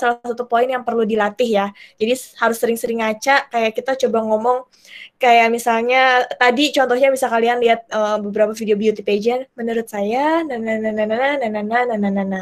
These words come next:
kayak gitu. Nah, itu nanti akan lebih membuat interviewnya itu akan tetap engage ke kalian gitu. Tapi nice banget, Tony, thank you sudah coba. Good luck nanti untuk your dream job ya.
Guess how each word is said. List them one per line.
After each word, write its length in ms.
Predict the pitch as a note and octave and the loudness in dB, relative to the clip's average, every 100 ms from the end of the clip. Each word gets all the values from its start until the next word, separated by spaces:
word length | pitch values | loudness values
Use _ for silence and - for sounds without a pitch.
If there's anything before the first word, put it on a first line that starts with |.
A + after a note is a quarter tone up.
| F#3 | -8
kayak 320 | G3 F#3 F#3 | -6 -4 -4
gitu. 60 | F3+ | -2
Nah, 120 | F3+ | -2
itu 100 | F#3+ | 2
nanti 220 | D4 C#4 B3 | 4 4 2
akan 180 | - B3+ B3+ A#3+ | 0 0 2 2
lebih 240 | C4 C4+ - - - | 2 0 -6 -20 -4
membuat 480 | B3+ A#3+ A3+ C4+ C#4 | -2 2 6 6 4
interviewnya 480 | B3+ B3 A#3 A#3 A#3+ | -4 -2 2 2 2
itu 80 | C#4+ | 0
akan 160 | C4 A#3+ | -2 -2
tetap 120 | A#3 A#3 | -4 -4
engage 320 | A3+ G#3+ G#3+ | 0 0 0
ke 80 | G#3 | -8
kalian 480 | G#3 G3+ G3 F#3+ | -4 -2 -2 -4
gitu. 240 | G3+ G3 G#3 _ - | -6 -4 -6 _ -18
Tapi 320 | - F#4 - _ D4+ | -4 -2 -2 _ 0
nice 240 | E4 E4 | 0 2
banget, 240 | C#4+ D#4 D#4+ | 2 2 2
Tony, 240 | D4 D#4 | 2 2
thank 240 | D4+ C4+ C4+ | 0 0 0
you 320 | D4 D#4+ E4+ _ _ _ _ - | 2 2 0 _ _ _ _ -2
sudah 200 | B3 B3+ | 4 4
coba. 560 | B3+ B3 C4 C#4 C#4+ - - | 6 4 6 6 4 -2 0
Good 200 | A#3+ B3 | 0 2
luck 240 | B3+ C4 - | 0 -2 -8
nanti 320 | B3 A#3 B3+ | -8 -2 0
untuk 320 | B3 A#3+ A#3 A#3+ | 0 -2 -4 -2
your 160 | A3+ | -4
dream 240 | G3+ A3 A3 | -2 -4 0
job 200 | A#3 A#3 | -2 -2
ya. 280 | G3+ G3 A3+ | -4 -2 -2